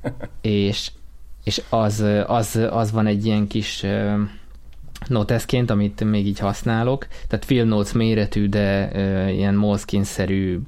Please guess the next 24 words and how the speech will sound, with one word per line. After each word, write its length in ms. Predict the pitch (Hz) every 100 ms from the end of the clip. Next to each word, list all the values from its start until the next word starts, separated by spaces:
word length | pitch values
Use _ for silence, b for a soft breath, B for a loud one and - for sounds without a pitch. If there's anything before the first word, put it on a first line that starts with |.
| -
kemény 320 | 104 98 101
fedeles. 500 | - 110 127 151 - B B B B B B B B
Aztán, 680 | - 107 - 117 110 110 110
ö, 220 | 110 110
mostanában, 720 | 113 147 170 - 113 107 110 110
ami, 520 | - 117 113 110 110 127 - - - -
ha 120 | - 110
ezt 160 | -
ide 160 | 123 110
vehetjük, 540 | 101 110 98 - 104
ho-, 220 | - 107 -
a, 360 | 123 101 98 107
a 60 |
jegyzetelős 960 | 98 101 98 104 101 107 104 104 - -
részt, 460 | 104 95 107 - -
ö, 320 | 120 104 101
v-, 380 | 101 113 113 -
vettem, 400 | 113 110 - 104
ugye, 320 | 101 98 101 101
a 100 | 98
Slack 240 | - 113
csoportban 440 | - 104 101 101
láttátok 540 | 104 98 - 98 - 95
is, 240 | 98 -